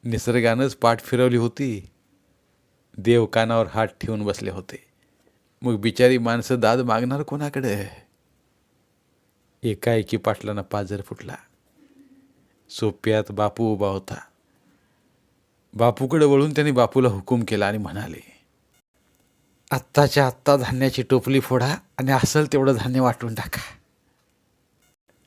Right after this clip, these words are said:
क्षणात माणसांचा गलबला थांबला. माणसं अवाक झाली.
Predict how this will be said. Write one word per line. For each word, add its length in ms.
क्षणात 580
माणसांचा 560
गलबला 440
थांबला. 340
माणसं 340
अवाक 320
झाली. 380